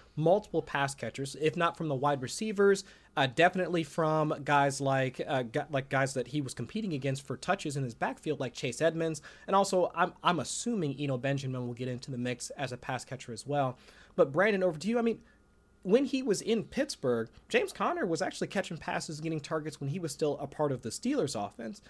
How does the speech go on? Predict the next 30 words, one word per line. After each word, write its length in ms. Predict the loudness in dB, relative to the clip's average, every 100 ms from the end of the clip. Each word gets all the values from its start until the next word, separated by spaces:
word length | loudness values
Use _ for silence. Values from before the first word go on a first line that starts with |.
| -20 _
Had 140 | 2 2
an 60 |
eleven 320 | 4 4 2
point 200 | -2 -2
one 160 | -2 -4
percent 320 | -6 -8 -8
target 320 | 0 0 0
share 220 | -2 -2 0
while 140 | 0
he 100 | 0
was 120 | -2
in 100 | -6
Pittsburgh. 400 | -4 -4 -2 -2
Now, 100 | 0
while 320 | 4 4 4 -4 -12 -2
that 140 | 0
was 120 | 0
heavily 440 | 0 0 2 0 -2
slanted 460 | -2 -4 -4 -6
towards 340 | -2 0 0 -2
his 120 | -4
seventy-one 680 | -2 -2 -2 0 2 0 -2
targets 400 | -2 -2 -2 -6
that 80 |
he 80 | -6
had 260 | -2 -2 -2
back 180 | -4 -4
in 80 |
twenty 300 | -6 -4 -2
eighteen, 420 | -4 -4 -4 -4